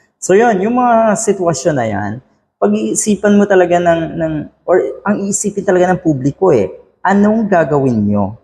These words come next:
sa mga armas na yan? Gaano karami ang kaaway nyo? Gara-, gaano karami ang banta sa inyo at bakit may mga ganyang usapin? Dahil alam nyo sa sarili nyo na meron kayong ginawang mga kademonyuhan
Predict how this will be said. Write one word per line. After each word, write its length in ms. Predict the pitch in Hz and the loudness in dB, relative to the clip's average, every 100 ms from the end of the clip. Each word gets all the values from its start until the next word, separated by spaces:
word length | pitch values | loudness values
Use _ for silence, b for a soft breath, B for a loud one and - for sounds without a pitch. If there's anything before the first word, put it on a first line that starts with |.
| _ | _
sa 160 | - 139 | -10 -4
mga 240 | 131 123 98 | -2 0 -2
armas 400 | 117 113 104 104 110 | -2 -2 -2 -4 -4
na 60 | 101 | -6
yan? 220 | - - - _ _ _ _ _ _ _ - | -6 -10 -18 _ _ _ _ _ _ _ -4
Gaano 560 | 127 135 165 202 220 | 0 2 2 2 0
karami 480 | 190 143 131 139 127 | 0 0 2 0 0
ang 160 | 127 131 | -2 -2
kaaway 560 | - 110 107 104 113 - - | 0 2 0 0 -4 -4 -8
nyo? 240 | 107 135 - _ B 147 143 B | -6 -8 -14 _ B -16 -16 B
Gara-, 480 | 139 180 190 202 180 | 0 2 4 2 0
gaano 480 | 170 156 190 220 | 0 2 2 -2
karami 480 | 220 175 151 143 151 | -2 0 2 2 0
ang 160 | 131 131 | -2 -2
banta 480 | 120 117 113 123 135 | -2 -4 -2 -4 -4
sa 160 | - | -6
inyo 320 | 120 127 123 | -6 -4 -2
at 160 | 135 135 | 0 -2
bakit 480 | 131 139 160 180 - | 0 -2 0 -4 -4
may 160 | 139 | -2
mga 320 | 127 110 107 113 | 0 -2 -2 -4
ganyang 320 | 113 127 127 | -2 -2 -2
usapin? 720 | 90 - 101 123 123 107 101 - _ _ _ | -6 -8 -4 -2 -2 -2 -6 -12 _ _ _
Dahil 800 | 135 131 131 135 143 147 190 220 - | -2 0 2 2 2 2 2 0 0
alam 240 | 135 135 | 0 0
nyo 80 | 135 | -2
sa 160 | 135 143 | -6 -6
sarili 480 | 139 147 185 208 | -2 0 -2 -2
nyo 160 | 208 170 | -4 -6
na 160 | 160 147 | -4 -2
meron 240 | 143 143 | 0 -2
kayong 240 | 151 139 | -2 -2
ginawang 400 | 139 135 127 156 | 0 2 2 0
mga 160 | 147 - | -2 -2
kademonyuhan 960 | 135 123 123 202 233 185 123 113 120 | -2 -2 0 0 2 2 2 0 -4